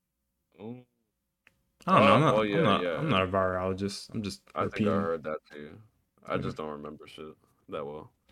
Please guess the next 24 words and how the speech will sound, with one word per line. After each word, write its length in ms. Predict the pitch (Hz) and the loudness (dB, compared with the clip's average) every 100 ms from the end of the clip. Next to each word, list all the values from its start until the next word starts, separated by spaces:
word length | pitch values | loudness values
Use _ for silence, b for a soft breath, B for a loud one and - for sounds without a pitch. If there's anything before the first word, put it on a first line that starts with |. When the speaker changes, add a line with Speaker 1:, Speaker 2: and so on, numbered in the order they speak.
| _ _ _ _ _ _ _ _ _ _ _ - | _ _ _ _ _ _ _ _ _ _ _ 0
Speaker 2:
No, 80 | |
that's 140 | 123 135 | 2 2
Speaker 1:
My 20 | |
Speaker 2:
fair. 40 | |
Speaker 1:
memory's 380 | - 82 85 82 - | -2 -6 -6 -10 -10
kinda 160 | 90 80 | -10 -10
bad. 360 | 76 82 76 - _ _ _ _ _ _ _ _ _ _ _ - | -8 -8 -8 -12 _ _ _ _ _ _ _ _ _ _ _ -12
Speaker 2:
That's 140 | 139 | -8
fair. 240 | - 101 - _ _ _ _ _ _ - _ _ _ | -6 -8 -12 _ _ _ _ _ _ -20 _ _ _
Speaker 1:
Yeah. 280 | - 92 98 117 _ _ _ _ _ _ _ _ _ _ _ | -10 -10 -10 -14 _ _ _ _ _ _ _ _ _ _ _
Speaker 2:
But 60 | - | 2
yeah, 60 | 120 | 4
I 20 | |
don't 100 | 185 | 4
know. 180 | 175 98 - | 2 0 -6
I 40 | 123 | -8
just 100 | 131 | -2
feel 100 | 165 | 0
like 100 | 110 | 2
covid, 460 | 139 139 135 135 127 | 4 4 4 0 -2
people 140 | 135 | 2
don't 160 | 131 123 | 2 2
be, 180 | 127 135 | 0 -2
<laughs> 120 | - | -10